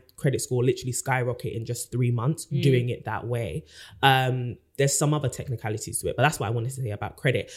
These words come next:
Speaker 1: Just know a what your goal is. Um, and generally with saving, know if you're saving towards a particularly, particular goal. Is it an emergency fund just in case work kind of becomes a bit funny, or
Speaker 2: Yeah.
Speaker 1: maybe you're trying to s-, um, make a career transition and you need savings for that?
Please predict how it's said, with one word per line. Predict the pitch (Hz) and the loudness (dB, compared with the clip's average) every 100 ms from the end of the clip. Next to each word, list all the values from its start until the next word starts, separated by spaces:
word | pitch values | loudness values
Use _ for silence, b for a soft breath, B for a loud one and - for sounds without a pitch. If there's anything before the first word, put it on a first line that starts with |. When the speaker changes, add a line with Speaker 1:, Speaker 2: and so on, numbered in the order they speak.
| B - | B 6
Speaker 1:
Just | 165 - | 6 6
know | 147 147 151 | 4 6 6
a | 131 123 - - | 4 -2 -6 -10
what | 135 147 123 | 6 8 8
your | 135 127 127 | 4 2 2
goal | 131 143 165 - | 6 8 8 6
is. | 190 220 247 - B B | 6 4 2 -4 B B
Um, | 135 135 | 4 4
and | 131 139 | 4 2
generally | 202 220 208 190 | 4 4 4 2
with | 185 185 | 2 2
saving, | 220 226 165 120 127 | 2 2 2 2 2
know | 147 143 - | 4 4 2
if | 143 - | -2 0
you're | 127 | -2
saving | 123 127 127 123 | 0 -2 0 -4
towards | - 123 127 | -4 -4 -2
a | - | -4
particularly, | - 120 117 120 - - - | -6 -6 -4 -4 -6 -10 4
particular | 135 - - 131 123 | 6 6 0 0 2
goal. | 151 151 | 4 4
Is | 143 135 | 4 2
it | |
an | 117 120 | 0 0
emergency | 131 175 180 170 - | 2 2 0 -4 -4
fund | 156 151 147 143 | -4 0 0 0
just | 135 120 | -2 -4
in | |
case | 120 117 135 | -4 -4 2
work | 147 160 147 - B B - | 4 6 2 -4 B B 2
kind | 160 147 | 6 6
of | 143 - | 4 2
becomes | 147 160 143 | 0 2 2
a | 143 | 2
bit | - - | 0 -2
funny, | 185 180 175 170 | -2 -2 0 2
or | 135 | 4
Speaker 2:
Yeah. | 127 | 6
Speaker 1:
maybe | 135 143 | 4 2
you're | 143 | -2
trying | 135 147 135 | -2 -2 -2
to | |
s-, | 135 - - | -2 -2 -2
um, | 120 120 120 - B | 0 0 -2 -8 B
make | 147 147 | 6 6
a | 151 | 2
career | 175 240 269 | 6 8 8
transition | - 147 131 131 123 117 | 2 2 2 0 -2 -2
and | 127 | -2
you | |
need | 131 135 127 | -2 -2 -2
savings | - 131 127 120 117 | 0 0 0 -4 -4
for | 131 | -2
that? | 196 214 - | 0 0 -4